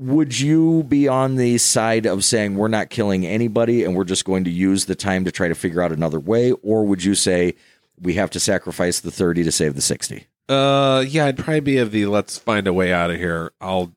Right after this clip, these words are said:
Speaker 2: I'll die before I kill someone."
Speaker 1: Okay. And there's, I think that there's merit
Speaker 2: I
Speaker 1: to
Speaker 2: think
Speaker 1: that.
Speaker 2: my family would understand that.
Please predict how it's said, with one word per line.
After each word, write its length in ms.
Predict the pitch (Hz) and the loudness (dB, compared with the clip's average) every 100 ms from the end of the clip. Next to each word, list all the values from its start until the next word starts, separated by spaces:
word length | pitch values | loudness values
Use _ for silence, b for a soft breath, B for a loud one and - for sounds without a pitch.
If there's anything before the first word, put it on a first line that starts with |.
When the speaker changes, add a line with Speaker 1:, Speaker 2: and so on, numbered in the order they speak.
| _ | _
Speaker 2:
I'll 200 | 110 104 | -2 -2
die 400 | 90 98 90 87 | 2 2 2 0
before 440 | 82 - 90 87 | -2 -6 -2 0
I 180 | 87 87 - | 0 -2 -6
kill 240 | - 101 85 | 0 0 0
someone." 540 | 90 80 80 - - _ _ | -4 -8 -14 -18 -20 _ _
Speaker 1:
Okay. 340 | 160 - 85 90 - _ _ b b | -6 0 0 0 -8 _ _ b b
And 140 | - 269 | -2 0
there's, 260 | 339 349 - | 2 2 0
I 80 | 233 | -4
think 220 | 233 277 269 | -4 -6 -4
that 140 | 233 | 0
there's 380 | 156 156 135 - b b b | 2 2 2 -4 b b b
merit 400 | 127 123 127 135 | -2 2 2 0
Speaker 2:
I 60 | 262 | 0
Speaker 1:
to 60 | |
Speaker 2:
think 100 | - | 2
Speaker 1:
that. 60 | 123 | 2
Speaker 2:
my 140 | 120 | 0
family 320 | 123 135 117 110 | 0 0 2 2
would 160 | 107 | 2
understand 560 | 101 98 - 107 95 95 | 0 -2 -2 -4 -4 -2
that. 240 | 95 110 | -4 -4